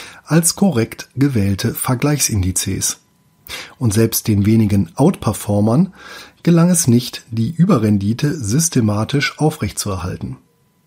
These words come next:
Im Gegenteil, die Regression zur Mitte stutzte sie regelmäßig wieder auf Normalmaß.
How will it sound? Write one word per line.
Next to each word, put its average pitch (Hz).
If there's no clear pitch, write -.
Im 113
Gegenteil, 123
die 120
Regression 135
zur 107
Mitte 143
stutzte -
sie 160
regelmäßig 113
wieder 104
auf 104
Normalmaß. 127